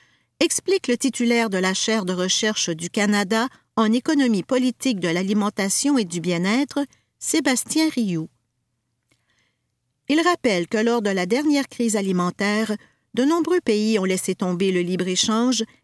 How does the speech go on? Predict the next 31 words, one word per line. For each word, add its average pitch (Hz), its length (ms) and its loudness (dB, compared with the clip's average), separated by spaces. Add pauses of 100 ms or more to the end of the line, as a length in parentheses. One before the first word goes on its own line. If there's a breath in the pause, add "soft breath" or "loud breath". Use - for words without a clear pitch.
(120)
et 302 120 2
adopté 240 460 0
une 233 100 2
certaine 190 440 -2
forme 214 380 -2
de 165 100 -4
protectionnisme 240 1040 0 (160)
pour 302 180 -2
s'assurer 208 540 -2
une 226 100 0
sécurité 180 600 -4
alimentaire. 180 840 -2 (1400)
À 220 100 4
l'heure 339 220 2
actuelle, 202 600 0 (640)
de 262 220 -2
nombreux 370 380 2
pays 311 400 4
en 254 100 2
voie 247 240 2
de 220 100 2
développement 262 920 2
ont 233 120 2
converti 330 560 0
une 254 140 4
grande 254 340 2
part 233 260 0
de 208 80 0
leurs 196 220 0
terres 214 300 0
agricoles 262 640 0